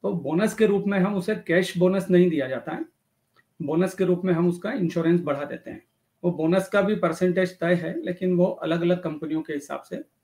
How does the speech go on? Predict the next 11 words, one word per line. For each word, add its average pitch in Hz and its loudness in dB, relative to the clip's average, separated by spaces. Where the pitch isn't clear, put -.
अलग-अलग 143 -10
है। - -20
इसके 156 -4
अलावा 170 2
हम 175 0
डे 165 0
केयर 190 0
की 180 -2
facility 147 -6
देते 139 -8
हैं। 127 -8